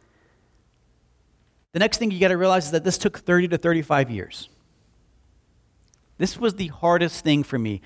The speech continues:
'cause when I got saved and I got, uh, radically on fire for God and I began to, to he-, hear about Holy Spirit and, and chase after the Holy Spirit and going through all of those things, I would read Acts and I would get pumped up and then nothing would happen.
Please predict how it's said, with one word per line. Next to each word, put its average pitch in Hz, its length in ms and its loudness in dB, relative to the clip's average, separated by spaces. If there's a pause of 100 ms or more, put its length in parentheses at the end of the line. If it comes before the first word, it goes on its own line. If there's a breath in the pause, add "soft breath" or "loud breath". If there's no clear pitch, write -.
(380 loud breath)
'cause 127 120 -8
when 135 140 -2
I 165 80 4
got 180 240 0
saved 143 460 2
and 131 100 -2
I 135 80 2
got, 139 200 2 (300 loud breath)
uh, 110 420 -2 (260)
radically 147 440 0
on 143 120 0
fire 131 260 0
for 127 140 -6
God 117 360 0
and 117 80 -8
I 117 100 -2
began 117 400 -6
to, 107 220 -6 (300 loud breath)
to 107 120 -6
he-, 95 180 -8 (240 soft breath)
hear 202 300 2
about 165 240 2
Holy 147 200 0
Spirit 127 400 -2
and, 104 140 -8 (200 soft breath)
and 110 140 -12
chase 202 320 0
after 160 240 -2
the 147 80 2
Holy 139 200 2
Spirit 117 380 -2
and 107 140 -12
going 190 240 2
through 180 140 -2
all 170 260 4
of 160 80 4
those 151 160 -2
things, 117 380 -2 (180 loud breath)
I 131 100 0
would 113 180 -2
read 196 340 4
Acts 139 440 0
and 147 80 0
I 131 80 4
would 120 120 -2
get - 240 -14
pumped 214 360 0
up 135 300 0 (240 loud breath)
and 131 140 2
then 117 380 -2
nothing 156 400 2
would 123 100 2
happen. 98 400 -4